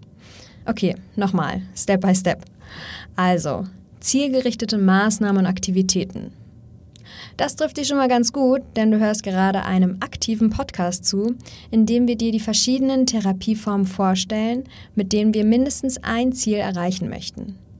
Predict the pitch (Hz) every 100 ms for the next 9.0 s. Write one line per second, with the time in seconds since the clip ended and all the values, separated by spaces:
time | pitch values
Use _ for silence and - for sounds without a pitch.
0 | - - - - - 202 190 202 208 202
1 | 190 - 247 262 254 254 208 185 196 202
2 | 202 202 196 190 - 196 202 202 202 190
3 | 185 175 185 175 - 190 190 - - -
4 | - - - - - - - - - -
5 | 214 220 220 254 247 220 202 190 190 190
6 | 233 311 240 - 190 185 220 240 - -
7 | - 262 226 196 202 190 180 175 180 170
8 | - 185 180 165 160 - 185 - -